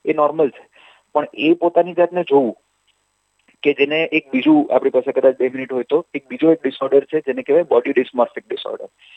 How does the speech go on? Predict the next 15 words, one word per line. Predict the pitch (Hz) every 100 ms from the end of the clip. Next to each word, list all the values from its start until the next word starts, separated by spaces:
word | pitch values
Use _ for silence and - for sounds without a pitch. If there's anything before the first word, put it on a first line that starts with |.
| - - _ -
કે | 139
જેમાં | 135 151
કેવું | 165 190
થાય | 185 139
કે | 123 135 135 139 131
જેમ | - 147
કે | 151 -
ઇલિયાના | 135 143 139
ડિક્રુઝ | 135 135 - 127
કરીને | - 123 120
જે | 113 123
આપણી | 113 - 123
બોલ-, | 113 113 _
બોલિવૂડની | - 113 120 120 120
ખૂબ | -